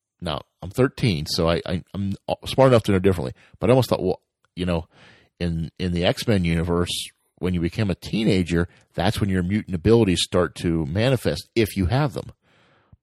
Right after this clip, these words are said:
I thought, "Maybe I'm thirteen now. Maybe I have mutant abilities that just haven't shown up till now."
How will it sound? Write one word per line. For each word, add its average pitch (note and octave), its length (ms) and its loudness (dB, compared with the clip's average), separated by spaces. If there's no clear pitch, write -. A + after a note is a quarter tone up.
I - 40 -18
thought, - 200 -2
"Maybe A#2 720 2
I'm A2+ 160 0
thirteen C3 560 -2
now. D2+ 180 -4
Maybe E2+ 440 -4
I A2 80 2
have A#2+ 220 2
mutant C3 200 2
abilities C3+ 300 2
that F2 80 -4
just F2 100 -6
haven't G2+ 280 -2
shown A#2 240 2
up A#2+ 120 -4
till F#2 180 -4
now." D2 280 -6